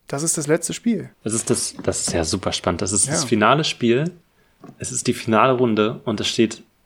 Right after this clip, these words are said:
Speaker 2: unentschieden in allen
Speaker 1: In allen
Speaker 2: Möglichkeiten.
Speaker 1: Punkten, in allen Möglichkeiten. Und der finale Begriff bei Google Feud, ähm, also die finale Abfrage, ha-, lautet Luis, geschrieben wie
Speaker 2: So.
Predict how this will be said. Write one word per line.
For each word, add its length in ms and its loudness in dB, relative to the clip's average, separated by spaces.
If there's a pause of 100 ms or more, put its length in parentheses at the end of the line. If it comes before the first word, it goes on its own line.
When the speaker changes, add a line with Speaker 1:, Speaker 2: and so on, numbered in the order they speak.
(200)
Speaker 2:
unentschieden 640 2
in 160 0
allen 560 2
Speaker 1:
In 120 -6
allen 200 4
Speaker 2:
Möglichkeiten. 280 4
Speaker 1:
Punkten, 220 2
in 60 -8
allen 280 -2
Möglichkeiten. 760 -4
Und 220 4
der 80 4
finale 480 4
Begriff 440 0
bei 120 -2 (160)
Google 240 6
Feud, 580 0 (800)
ähm, 380 0
also 160 -2
die 120 -2
finale 440 2
Abfrage, 760 -4 (180)
ha-, 100 -10
lautet 580 0 (340)
Luis, 840 2 (260)
geschrieben 500 0
wie 180 -4
Speaker 2:
So. 220 -2